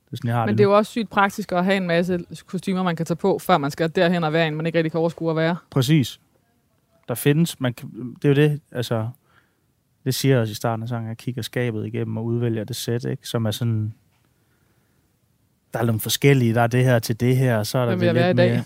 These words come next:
Speaker 1: Ja,
Speaker 2: Ja.
Speaker 1: præcis. Så.
Speaker 2: Eller hvem er det forventet, jeg er i dag?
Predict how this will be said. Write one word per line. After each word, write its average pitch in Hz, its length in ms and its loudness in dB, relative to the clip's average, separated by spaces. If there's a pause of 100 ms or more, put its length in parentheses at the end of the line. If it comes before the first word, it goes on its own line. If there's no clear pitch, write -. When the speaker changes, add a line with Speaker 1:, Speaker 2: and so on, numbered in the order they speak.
(120)
Speaker 1:
Ja, 147 120 4
Speaker 2:
Ja. 156 60 2
Speaker 1:
præcis. 143 560 -2 (1040)
Så. 107 220 -4 (200)
Speaker 2:
Eller 170 120 0
hvem 185 120 2
er 180 40 -2
det 165 100 -4
forventet, 185 340 0 (120)
jeg 165 160 0
er - 20 4
i 165 40 2
dag? 160 240 -2